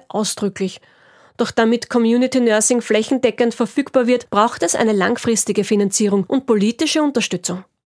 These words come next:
Welche Vorteile hat Community Nursing aber nun für Gemeinden? Eine gut organisierte Pflege- und Gesundheitsversorgung macht eine Gemeinde einfach lebenswert, nicht nur für ältere Menschen, sondern für alle Bürgerinnen.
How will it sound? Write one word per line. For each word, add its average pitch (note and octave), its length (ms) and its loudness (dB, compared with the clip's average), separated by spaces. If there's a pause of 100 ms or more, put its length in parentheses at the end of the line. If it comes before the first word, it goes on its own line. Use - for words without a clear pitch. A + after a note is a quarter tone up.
(200)
Welche A#3 340 0
Vorteile E4 680 2
hat D4+ 180 0
Community C4+ 540 2
Nursing B3+ 540 2
aber G#3 280 2
nun A3+ 240 2
für A#3+ 160 0
Gemeinden? G3+ 580 0 (520)
Eine B3+ 220 2
gut A4+ 300 0
organisierte C4+ 680 2
Pflege- C4 440 0
und A#3+ 140 0
Gesundheitsversorgung A#3+ 1200 0
macht A3 340 0
eine G#3 160 2
Gemeinde G3 640 2
einfach G3 400 -2
lebenswert, F#3+ 720 0
nicht A#3+ 240 -2
nur A3+ 100 4
für G#3 140 0
ältere A#3 360 2
Menschen, A#3+ 380 2
sondern A#3 320 2
für - 200 -2
alle A3+ 260 4
Bürgerinnen. F#3 720 -2